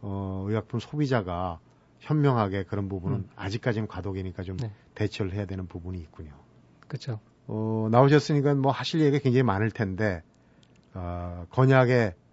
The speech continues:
Speaker 1: 대표로 나오셨으니까
Speaker 2: 네.
Speaker 1: 이 자리를 빌어서 꼭 이 얘기만큼은 뭐 정부 당국도 좋고 제약회사도 좋고 또 그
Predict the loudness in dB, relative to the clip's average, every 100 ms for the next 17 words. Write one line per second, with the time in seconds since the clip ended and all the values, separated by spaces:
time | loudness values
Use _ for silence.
0 | _ 0 2 2 2 2 0 -2 -6 -8
1 | -6 -4 -4 -6 -10 -2 -2 0 -4 -6
2 | -10 -14 -10 -10 -12 _ _ -6 2 4
3 | 6 4 2 0 -4 -4 -6 -6 -6 -4
4 | -4 -4 -4 -6 -10 -12 -12 -8 -8 -8
5 | -12 -20 _ -4 -4 -2 -4 -6 -6 -8
6 | -12 -12 -12 -12 -12 -8 -6 -6 -8 -12
7 | -18 _ _ _ -12 -10 -8 -10 -12 -16